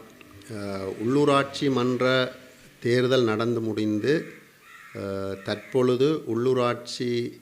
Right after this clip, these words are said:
மன்றங்களுடைய சபைகள் உள்ளூராட்சி ஆணை-, ஆணையாளரால் அமைக்கப்பட்டு கொண்டு வருகிறது. அந்த வகையில் மன்னார் மாவட்டத்தில்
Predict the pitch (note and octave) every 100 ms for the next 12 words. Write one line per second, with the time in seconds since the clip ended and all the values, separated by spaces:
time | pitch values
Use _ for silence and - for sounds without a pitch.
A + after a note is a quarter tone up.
0 | - - A2+ G#2+ A2 A2+ A2+ A2+ A#2 -
1 | A2 G#2 B2 B2 C3 C3 - - - -
2 | _ A2 A#2+ B2 A#2+ A#2+ A#2+ A2 A2 A2
3 | A2 A2 A2+ A2 G#2+ G#2 G#2+ C3 D#3 -
4 | - - - - - A#2 A#2 A#2 A2+ A2
5 | G#2+ G2+ G2+ G2+ G2 G2 C3 F3 - -
6 | - - G#2 A2+ A#2+ A2+ C3+ B2+ A2+ C3
7 | C#3 C3 A#2+ A#2 A2+ A2 D3